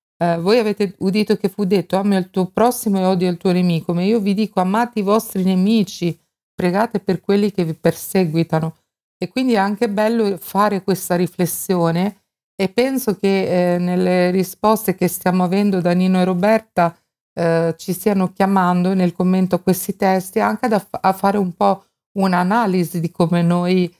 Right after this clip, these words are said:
eh, viviamo questa, mm, nostra relazione con Dio nelle nostre, eh, nella vita quotidiana, e come applichiamo questa legge di Dio che pensiamo tante volte anche come credenti di conoscere molto bene, persino a memoria, no?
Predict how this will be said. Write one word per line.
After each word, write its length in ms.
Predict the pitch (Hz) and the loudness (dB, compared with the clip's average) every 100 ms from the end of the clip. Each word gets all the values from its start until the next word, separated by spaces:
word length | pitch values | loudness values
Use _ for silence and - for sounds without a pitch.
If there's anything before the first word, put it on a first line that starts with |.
| _ _ - | _ _ 0
eh, 140 | 175 | 0
viviamo 800 | 160 175 185 190 170 175 170 160 | 0 -2 0 0 0 -2 -2 -2
questa, 840 | - 165 - - 170 165 170 165 165 | 0 0 0 -2 0 2 2 0 0
mm, 420 | 156 160 160 165 - 170 | -2 -2 -4 -6 -2 0
nostra 340 | 180 170 170 | 2 0 0
relazione 580 | 170 180 180 180 185 175 | 0 2 0 0 -2 0
con 220 | - 170 | 0 0
Dio 200 | 175 214 | 0 0
nelle 280 | 196 165 165 | 0 0 0
nostre, 640 | 170 165 - - 170 165 _ _ _ _ 180 | -2 -4 -4 0 0 0 _ _ _ _ -2
eh, 420 | 160 160 160 165 | 0 0 0 -2
nella 200 | 160 170 | 0 0
vita 320 | 175 185 180 | 0 0 0
quotidiana, 920 | 180 180 - 175 170 151 156 170 196 | 0 -2 -2 0 2 2 0 0 0
e 240 | - - - | -2 -6 -4
come 220 | - 202 | -2 0
applichiamo 800 | 165 - 180 170 208 185 160 156 | -2 -2 -4 -2 0 0 0 -4
questa 360 | 151 170 - 170 | -2 -2 0 0
legge 300 | 170 165 165 | 0 0 0
di 140 | 165 | -2
Dio 200 | 160 202 | 2 2
che 140 | 196 151 | 2 0
pensiamo 500 | 156 151 - 170 165 | 0 -2 -2 -2 0
tante 280 | 165 165 170 | 0 -2 0
volte 300 | 185 180 165 | 0 0 -2
anche 380 | 160 - 165 - _ _ _ | -2 -2 -4 -6 _ _ _
come 300 | - 175 165 | -2 0 0
credenti 480 | - 180 165 214 202 | 0 -2 0 0 -2
di 140 | 160 - | -4 0
conoscere 500 | 165 165 160 - 170 | 0 0 -2 0 0
molto 280 | 156 156 160 | 0 -2 0
bene, 280 | 190 175 | 0 0
persino 420 | 151 160 - 185 180 | -2 -4 -4 0 0
a 40 | |
memoria, 600 | 156 156 180 170 156 160 | 0 0 2 2 2 -2
no? 280 | 165 185 202 | 0 -2 -6